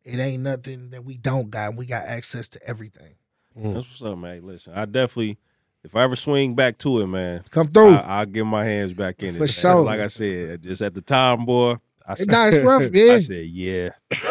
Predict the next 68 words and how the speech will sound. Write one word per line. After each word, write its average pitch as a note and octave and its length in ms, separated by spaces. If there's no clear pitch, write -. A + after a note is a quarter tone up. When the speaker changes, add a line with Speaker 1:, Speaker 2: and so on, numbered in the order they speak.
Speaker 1:
Yeah, F3+ 320
Speaker 3:
And A2 140
then, C3 240
Speaker 1:
yeah. G#2 60
Speaker 3:
and G#2+ 80
then A#2+ 160
raising A2 380
my G#2+ 80
own B2 240
kids G2+ 320
too, B2 220
I'm A2 120
like, E2+ 200
"Shit, A2 380
Speaker 2:
Yeah. F#2+ 60
Speaker 1:
Sure, A#2 140
Speaker 3:
y'all, C3+ 200
Speaker 1:
for F2 40
Speaker 3:
y'all C#3+ 200
Speaker 1:
sure. B2+ 100
Speaker 3:
taking A2+ 320
shit A#2 200
out A2+ 140
of A#2 80
me. C#3 240
Speaker 1:
Yeah. C3 240
Speaker 3:
I'm E3+ 100
trying B2+ 280
to B2+ 40
get C#3 160
it E3+ 80
in." C#3 220
So, F#2 320
Speaker 1:
Yeah, C3+ 180
Speaker 3:
but G#2 80
Speaker 1:
yeah. B2+ 220
Speaker 3:
that's F#2+ 160
fire, F2 280
man. E2+ 140
I F#2 60
definitely F2+ 340
hope, F#2 260
uh, D#2+ 420
it D#2 140
gets F2 220
to E2 80
that D#2+ 180
level, D#2 280
man, D#2 240
Speaker 1:
I G2 100
Speaker 3:
'cause D#2 100
it's, D#2+ 80
Speaker 1:
appreciate A2 580
you. G#2+ 100
Speaker 3:
it's D2+ 180
needed, D2+ 360
man. C#2+ 160
Speaker 2:
So A2+ 240
one A#2+ 200
more B2+ 140
thing G#2+ 260
before G2 300
we G2 100
get F#2+ 160
out F2 180
of E2+ 80
here, D#2+ 240
man. C#2+ 280